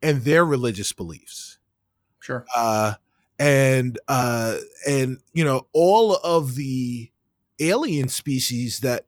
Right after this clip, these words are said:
Speaker 1: were aboard any of the ships were f-, were, uh, fully able to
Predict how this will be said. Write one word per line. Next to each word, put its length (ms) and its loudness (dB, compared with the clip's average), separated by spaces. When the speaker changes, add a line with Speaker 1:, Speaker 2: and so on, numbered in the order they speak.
Speaker 1:
were 220 -2
aboard 560 -2
any 280 -4
of 180 -4
the 80 -8
ships 460 -8
were 140 -2
f-, 280 -8
were, 540 -6
uh, 400 -8
fully 760 -4
able 380 0
to 600 -4